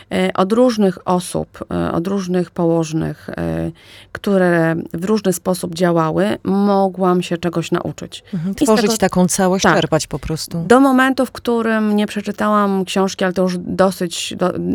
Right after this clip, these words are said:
Speaker 1: dobrych kilka lat pracowałam, kiedy przeczytałam, e, książkę Ireny Hołowni dotyczącą porodu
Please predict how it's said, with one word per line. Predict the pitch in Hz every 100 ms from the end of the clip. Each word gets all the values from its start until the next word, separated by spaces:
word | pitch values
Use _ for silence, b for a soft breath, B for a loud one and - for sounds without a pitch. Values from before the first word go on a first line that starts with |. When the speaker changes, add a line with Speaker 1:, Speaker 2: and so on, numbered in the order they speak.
| - -
Speaker 1:
dobrych | - 185 190 190 180
kilka | 185 175 180
lat | 170
pracowałam, | - 175 175 165 160 156 180 196
kiedy | 185
przeczytałam, | 190 180 190 190 185 180 180 180 B B B B
e, | - 185
książkę | 180 185 180 - 185
Ireny | 185 175 170
Hołowni | 160 180 180 185
dotyczącą | 180 180 180 165 175 165
porodu | 170 160 165 190 202